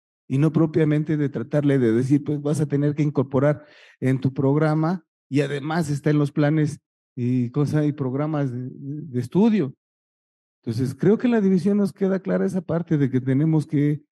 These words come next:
eh, ofrecer un sustento y no vender una idea.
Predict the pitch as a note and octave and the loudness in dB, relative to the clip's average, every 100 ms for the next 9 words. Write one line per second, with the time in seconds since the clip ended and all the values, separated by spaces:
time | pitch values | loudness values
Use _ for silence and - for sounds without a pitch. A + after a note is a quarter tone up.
0 | _ _ _ _ _ - A#2 A#2 A#2 A#2+ | _ _ _ _ _ -2 0 2 0 2
1 | B2 C#3 C#3+ D3 C#3 - C3 C#3+ C#3+ B2+ | 0 2 2 2 -2 -2 0 0 0 -2
2 | - B2 B2+ F3 G#3 _ _ _ _ _ | -2 -2 -2 -4 -4 _ _ _ _ _
3 | _ _ _ _ _ _ _ _ F#3 F#3+ | _ _ _ _ _ _ _ _ 2 2
4 | G3+ - _ _ _ - B2+ B2 G#2 A2+ | 2 -4 _ _ _ -4 0 0 0 0
5 | A2 G#2+ G2 F2+ F2 - | 0 -2 -4 -6 -10 -16